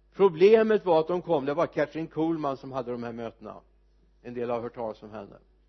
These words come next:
Alltså, jag kan ha synpunkter på det, men vi släpper dem just nu. De kommer till mötet,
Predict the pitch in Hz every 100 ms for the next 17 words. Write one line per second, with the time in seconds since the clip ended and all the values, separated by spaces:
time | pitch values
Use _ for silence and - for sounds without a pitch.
0 | _ _ _ _ _ _ _ _ _ _
1 | _ _ - - - 175 202 190 175 180
2 | 185 175 160 - 170 - 139 170 160 147
3 | 120 123 139 135 - _ - 156 - 151
4 | - 151 127 120 107 101 104 - _ _
5 | _ _ _ _ _ _ - 226 185 202
6 | 190 185 190 208 185 139 - 180 180